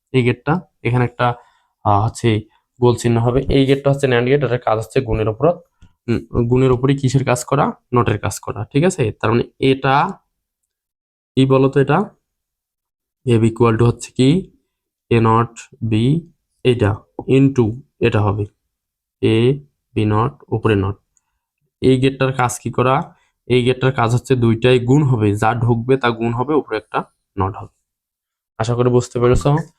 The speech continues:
যদি কোথাও না বুঝো, অবশ্যই কমেন্টের মাধ্যমে জানাও, আমি রিপ্লাই দিয়ে বোঝানোর চেষ্টা করব। আর ক্লাসটি দেখে যদি একটু উপকৃত হও, তাহলে অবশ্যই চ্যানেলটি সাবস্ক্রাইব করবা এবং তোমার যে বন্ধু বান্ধব আছে তাদের সাথে শেয়ার করবা, ঠিক আছে?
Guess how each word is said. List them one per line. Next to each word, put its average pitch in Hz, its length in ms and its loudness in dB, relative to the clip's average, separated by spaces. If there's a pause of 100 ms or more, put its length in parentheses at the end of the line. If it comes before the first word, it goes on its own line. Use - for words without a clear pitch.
(360)
যদি 131 200 2
কোথাও 151 200 4
না 143 160 4
বুঝো, 139 240 2
অবশ্যই 143 380 0 (100)
কমেন্টের 120 320 -2
মাধ্যমে 120 320 0
জানাও, 120 220 2 (100)
আমি 117 120 -6
রিপ্লাই 117 300 -8
দিয়ে 113 140 -10
বোঝানোর 110 320 -12
চেষ্টা - 220 -16
করব। 113 180 -4 (720)
আর 98 180 -6
ক্লাসটি 123 280 -2 (100)
দেখে 123 260 2
যদি 123 200 2
একটু - 200 -4
উপকৃত 123 380 -4 (120)
হও, 120 160 2 (220)
তাহলে 110 240 -2
অবশ্যই 113 240 -8
চ্যানেলটি 113 340 -6
সাবস্ক্রাইব - 420 -6
করবা 120 220 0 (540)
এবং 117 140 0 (120)
তোমার 120 320 0
যে 117 160 0
বন্ধু 113 200 0
বান্ধব 117 320 0
আছে 123 180 0
তাদের 107 240 -2
সাথে 120 200 -6 (600)
শেয়ার 113 220 0
করবা, 98 220 -2 (640)
ঠিক 135 140 2
আছে? 151 120 -6